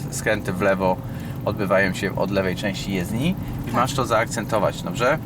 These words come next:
Speaker 1: To jest bardzo ważne. I na skrzyżowaniu najbliższym poproszę, skręcamy w lewo.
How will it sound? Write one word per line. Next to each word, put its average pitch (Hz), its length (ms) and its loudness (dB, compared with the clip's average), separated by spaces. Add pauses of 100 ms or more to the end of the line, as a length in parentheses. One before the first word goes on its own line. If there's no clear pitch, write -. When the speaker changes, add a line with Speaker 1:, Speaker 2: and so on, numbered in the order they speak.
(440)
Speaker 1:
To 95 140 2
jest 104 220 -2
bardzo 92 380 -2
ważne. 71 260 -2 (2500)
I 185 100 2
na 196 100 6
skrzyżowaniu 135 520 4
najbliższym 123 480 2
poproszę, 110 600 4
skręcamy 101 580 2
w 87 60 -2
lewo. 92 600 8